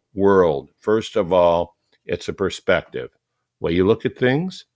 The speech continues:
expecting that you'll be successful, but knowing that it's not always easy, and you may have to try more than one path to get the result you're looking for. But it's more than that.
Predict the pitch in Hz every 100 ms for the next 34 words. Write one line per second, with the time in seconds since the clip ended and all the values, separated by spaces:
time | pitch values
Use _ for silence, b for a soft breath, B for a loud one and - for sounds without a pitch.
0 | _ _ _ _ _ _ - - - -
1 | 139 - 135 123 120 - _ - 90 98
2 | 92 175 - 165 - 120 - 120 98 -
3 | 107 110 110 107 92 87 - - 80 92
4 | 143 147 143 135 127 120 107 117 110 -
5 | _ _ _ _ 127 160 160 131 123 120
6 | 98 95 104 107 107 - - - 107 98
7 | 95 85 85 87 107 104 101 98 98 123
8 | 98 85 - 85 87 - 92 82 87 73
9 | 82 113 147 - 80 - 65 - _ _
10 | _ _ _ _ _ _ 123 123 - 123
11 | 160 175 131 98 73